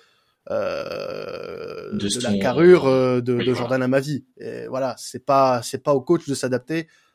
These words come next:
Speaker 1: au, au grand Jordan Amavi. C'est au
Speaker 2: Et
Speaker 1: Jordan,
Speaker 2: surtout
Speaker 1: Jordan
Speaker 2: que,
Speaker 1: Amavi de, de s'adapter.
Speaker 2: surtout que, que certes, il est pas adapté, mais bon, il est à l'entraînement aussi quand même.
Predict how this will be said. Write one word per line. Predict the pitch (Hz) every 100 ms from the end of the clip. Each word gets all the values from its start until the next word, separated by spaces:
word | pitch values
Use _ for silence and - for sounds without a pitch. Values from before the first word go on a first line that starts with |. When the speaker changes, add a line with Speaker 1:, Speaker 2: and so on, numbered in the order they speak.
| _
Speaker 1:
au, | - 110 110 107 104 104 104 95 - _
au | -
grand | 120 151
Jordan | 131 120 120
Amavi. | 120 127 139 113 _
C'est | - 113
au |
Speaker 2:
Et | 110
Speaker 1:
Jordan, | 113 117
Speaker 2:
surtout | 117 -
Speaker 1:
Jordan | 127 -
Speaker 2:
que, | 107
Speaker 1:
Amavi | 95 92 156
de, | 120 107 -
de | -
s'adapter. | - 120
Speaker 2:
surtout | - 104 120
que, | 104 90 87 87
que | -
certes, | 90 127 - -
il | 95 -
est |
pas | - 95
adapté, | 98 - 139
mais | 107
bon, | 101 95 90
il | 92 95
est |
à |
l'entraînement | 90 92 147 165
aussi | 104 - 104
quand | 95
même. | 90